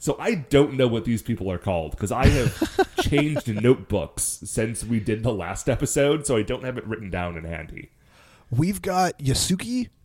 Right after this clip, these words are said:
Speaker 2: who is Red Falcon,
Speaker 1: Okay.
Speaker 2: Joe, who is Yellow Lion, and
Speaker 1: Okay.
Speaker 2: Megumi,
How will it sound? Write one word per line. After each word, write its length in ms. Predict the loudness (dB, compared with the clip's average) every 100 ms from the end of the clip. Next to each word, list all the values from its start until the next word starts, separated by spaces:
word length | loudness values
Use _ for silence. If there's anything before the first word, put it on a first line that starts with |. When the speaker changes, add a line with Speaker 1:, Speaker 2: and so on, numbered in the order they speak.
| _ 2
Speaker 2:
who 180 | 4 4
is 160 | 2
Red 200 | 2 0
Falcon, 580 | 2 0 2 -2 -2 -8 _ _ _ -8
Speaker 1:
Okay. 160 | -4 2
Speaker 2:
Joe, 600 | 4 6 6 4 2 0 -6
who 200 | 0 4
is 160 | 4 2
Yellow 300 | 0 4 4
Lion, 640 | 4 2 0 -4 -6 -8 _ _ -2
and 140 | 0 2
Speaker 1:
Okay. 160 | 0
Speaker 2:
Megumi, 600 | 4 4 6 2 0 -4